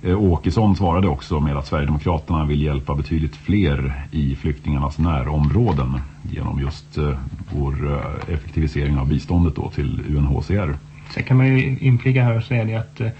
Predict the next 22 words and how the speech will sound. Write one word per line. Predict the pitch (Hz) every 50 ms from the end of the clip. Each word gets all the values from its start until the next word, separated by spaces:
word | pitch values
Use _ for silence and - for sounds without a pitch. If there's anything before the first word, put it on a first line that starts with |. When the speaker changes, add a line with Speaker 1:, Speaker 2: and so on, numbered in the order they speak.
| - - - - - - - - - - -
Speaker 2:
mest | 120 123 123 123 - -
flyktingar | - 135 135 131 127 - - - 151 160 160 151
i | 135
världen, | 123 131 127 123 123 123 135 131
vi, | 123 123 117
vi, | 120 123 123 - 131 123 -
vi, | 135 127 123 - - - -
det | - 131 139 147 147
vet | 143 143 143 131 127 -
jag | 127 117
inte, | 113 113 120
men | 123 123 127
däremot | 135 143 147 131 123 -
garanterat | 127 123 123 123 117 139 151 151 151 143
mest | 135 120 120 - - -
så | - 123
kallade | 117 127 123 123 135 156 170 165
flyktingar, | 147 147 120 - - 123 127 131 139 131 -
kan | - 76
man | 71 - - 123
Speaker 1:
Ja, | 98
Speaker 2:
säga. | 65 - 120